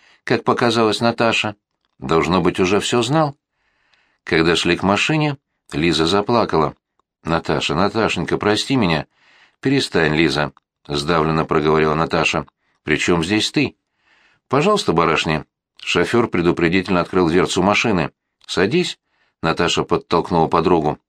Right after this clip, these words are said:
«Садись же, тебе надо ехать». «Я остаюсь». «Как же так?»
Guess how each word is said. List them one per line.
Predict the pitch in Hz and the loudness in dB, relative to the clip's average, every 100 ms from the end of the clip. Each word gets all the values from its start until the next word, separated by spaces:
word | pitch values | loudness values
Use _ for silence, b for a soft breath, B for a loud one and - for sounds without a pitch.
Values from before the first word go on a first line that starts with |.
| _ | _
«Садись | - 85 80 95 113 | -8 -2 -2 0 -2
же, | 73 65 _ - | -2 -4 _ -12
тебе | - 71 80 | -6 -2 0
надо | 78 90 | 2 2
ехать». | 113 - 78 - _ _ _ _ - | 0 0 -4 -8 _ _ _ _ -6
«Я | 76 80 | -2 0
остаюсь». | 76 - 143 120 - _ _ _ _ _ _ _ | -2 0 0 0 -4 _ _ _ _ _ _ _
«Как | - 76 71 | -4 -2 0
же | 90 | -2
так?» | - 143 - | 0 -2 -2